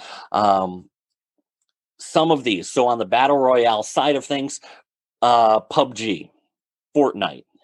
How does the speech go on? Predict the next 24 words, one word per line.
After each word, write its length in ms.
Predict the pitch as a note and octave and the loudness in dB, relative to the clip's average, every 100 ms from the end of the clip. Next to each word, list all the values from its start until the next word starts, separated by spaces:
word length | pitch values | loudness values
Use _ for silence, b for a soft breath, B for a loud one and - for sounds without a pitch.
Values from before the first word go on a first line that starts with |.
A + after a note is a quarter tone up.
| B B B | B B B
um, 340 | G2+ G#2+ G#2 G2+ | 0 2 2 -2
first-person 560 | - D3+ D3+ D3 C#3 B2+ | 0 0 0 -4 -4 -6
shooter, 400 | - C3 B2 B2 B B B | -6 -2 -2 -4 B B B
Call 340 | - - D3+ D3+ | -6 0 2 2
of 140 | B2 | 0
Duty, 420 | A#2+ A2 D#2+ - - | -2 -4 -4 -12 -4
they're 160 | A2+ | -2
multiplayer 840 | A2+ A#2 A#2 A#2+ G#2 F#2+ G#2 F#2+ E2+ | 0 0 0 0 -2 -2 -4 -2 -6
games. 460 | E2 A#1+ D2 - _ B B B B B | -12 -14 -20 -20 _ B B B B B
These 400 | A2+ F3+ F#3+ D#3+ | -2 0 -2 -2
are 560 | C3+ C#3 C3+ C3 B2+ - _ _ - | 2 4 4 2 0 -6 _ _ -14
versions 680 | G2+ C3 D3 C3 C#3+ A#2 | -2 2 2 2 -2 -2
that 200 | F#2 A#2+ | 0 0
are 100 | A#2 | 0
pretty 520 | A2 - - F3 F#3 C#3+ | -4 -6 -2 0 2 0
rinse 440 | G2+ B2 D3+ - | -2 -2 0 -2
and 220 | C#3+ C#3 | -6 -2
repeat 540 | A#2+ A#2 - C3 A2+ - | -2 -4 -6 -10 -8 -6
as 220 | A2 F#2+ | -6 -2
well. 420 | B2 D#3+ - - - B B | 2 2 0 -10 -20 B B
Um, 280 | G2 A2 G#2 | 0 0 -2
you 220 | G2 D#3 | -6 -8
can 220 | F#3+ D#3 | -4 -4
play 500 | C3+ F3+ F3 B2 A#2+ | -2 2 2 2 -4